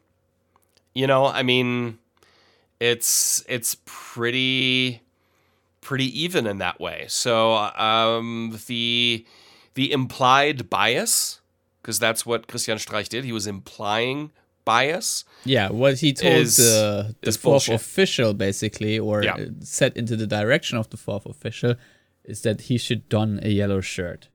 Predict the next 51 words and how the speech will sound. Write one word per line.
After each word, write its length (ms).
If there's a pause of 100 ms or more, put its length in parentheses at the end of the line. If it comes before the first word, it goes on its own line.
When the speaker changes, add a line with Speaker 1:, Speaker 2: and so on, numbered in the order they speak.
(420)
Speaker 2:
Is 100
that 140
what 140
Speaker 1:
Yeah, 240
and 140
Speaker 2:
he 40
Speaker 1:
that's 200
Speaker 2:
explained 160
Speaker 1:
bullshit. 160
Speaker 2:
at 100
the 80
news 220
conference? 600 (880)
Speaker 1:
Yeah, 200
and, 240
and 180
he 80
was 100
like, 140
"Oh, 160
maybe 280
I 40
should 240
have 80
said 220
it, 180
you 60
know, 200
more, 580 (600)
uh, 40
uh, 680
Speaker 2:
Towards 140
Speaker 1:
to 60
the 60
Speaker 2:
my 220
own 120
Speaker 1:
bench." 320
Speaker 2:
bench, 20
yeah. 280
<laughs> 60
Speaker 1:
Yeah, 280
which, 360
okay, 300
fine. 560
You 80
know, 120
I 120
get 240
it. 200
I've 220
played, 400